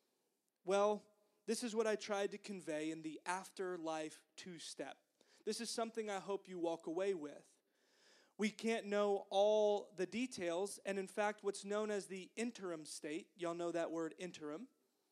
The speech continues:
it's an in-between. There is scant little of anything about it. And so it is one of the most,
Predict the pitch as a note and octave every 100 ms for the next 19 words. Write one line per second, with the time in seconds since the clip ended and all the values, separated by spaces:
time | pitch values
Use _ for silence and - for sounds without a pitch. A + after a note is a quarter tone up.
0 | _ - F#3 F3+ F#3 E3+ - E3+ D#3+ G#3+
1 | - _ _ _ _ _ _ _ _ -
2 | G3 A3 G#3 G3 E3+ - - - A3 A#3+
3 | B3 - - _ _ - F3 G#3 A3 G#3+
4 | G#3 G#3 _ - F3 - - C4 C4 A3
5 | A3 F3+ D#3 D3+ F3 B3+ - _ _ -
6 | - G3+ - G#3 G3 G3+ G3 - A#3 A3+
7 | A3 E3+ F3+ A#3 B3 F3+ G#3+ G3+ G3+ G3+
8 | G3 - -